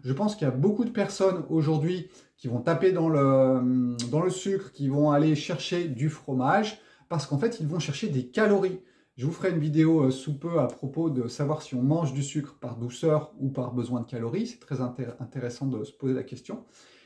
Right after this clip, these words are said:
Mais voilà, revenons un petit peu à ça. Est-ce que je vais avoir assez de calories au cours de ma journée ? Ben, moi, je suis pas sûr.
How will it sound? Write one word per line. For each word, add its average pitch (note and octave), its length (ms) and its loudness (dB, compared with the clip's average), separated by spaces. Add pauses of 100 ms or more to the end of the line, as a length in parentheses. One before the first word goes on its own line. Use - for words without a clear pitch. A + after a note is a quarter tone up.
(140)
Mais A#3+ 360 4 (240)
voilà, F3 200 4
revenons G3+ 460 2
un F3 80 2
petit - 160 -4
peu D#3 140 -2
à C#3+ 80 2
ça. C4 420 2
Est-ce D#3 240 -2
que G3+ 220 0
je D3 120 -2
vais C#3+ 120 2
avoir D3 300 2
assez D3+ 180 -6
de C#3 60 -10
calories C#3+ 340 -2
au - 20 -2
cours D3 180 -4
de C#3+ 60 0
ma C3 140 2
journée ? C3 360 0
Ben, B2 140 0
moi, F3+ 140 0
je - 60 -10
suis A3+ 100 -6
pas F3 100 -2
sûr. C#3 320 -6